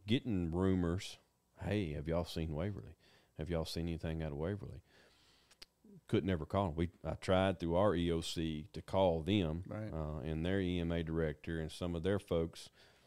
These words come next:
Speaker 1: There was no phones. The phones weren't operating. Radio traffic wasn't
Speaker 2: Mm-hmm.
Speaker 1: coming out.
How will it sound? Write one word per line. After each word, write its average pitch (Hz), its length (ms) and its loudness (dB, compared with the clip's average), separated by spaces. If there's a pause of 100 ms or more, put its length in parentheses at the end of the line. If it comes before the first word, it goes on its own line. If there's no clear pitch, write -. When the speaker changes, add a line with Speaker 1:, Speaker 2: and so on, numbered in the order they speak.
(340)
Speaker 1:
There 90 200 -4
was 76 160 -6
no 90 160 2
phones. 95 520 0
The 73 120 -8
phones 90 500 0 (100)
weren't 90 260 2
operating. 85 640 0
Radio 95 400 4
traffic 92 460 0
wasn't 87 360 -2
Speaker 2:
Mm-hmm. 110 80 0
Speaker 1:
coming 90 220 2
out. 87 360 0